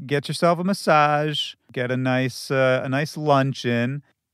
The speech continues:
and then settle in on the couch and, you know, tuck into a good twelve hours, fifteen hours o-, of back-to-back.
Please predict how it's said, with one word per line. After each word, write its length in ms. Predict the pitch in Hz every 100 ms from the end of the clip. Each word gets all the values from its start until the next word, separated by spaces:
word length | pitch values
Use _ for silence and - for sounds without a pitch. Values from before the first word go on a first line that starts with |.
| _
and 140 | 135
then 180 | 156 156
settle 400 | 143 - 165 180
in 140 | 185 180
on 140 | 175
the 80 | 156
couch 560 | - 135 151 190 -
and, 420 | 143 151 165 170 196
you 80 |
know, 160 | 220 220 -
tuck 300 | - 196 254
into 320 | 277 285 160
a 40 |
good 300 | 139 160 160
twelve 380 | - 156 160 170
hours, 480 | 175 175 180 180 175
fifteen 500 | - 180 - 185 175
hours 460 | 180 214 190 165 160
o-, 140 | 165
of 300 | - 170 143
back-to-back. 800 | 160 170 170 147 175 202 110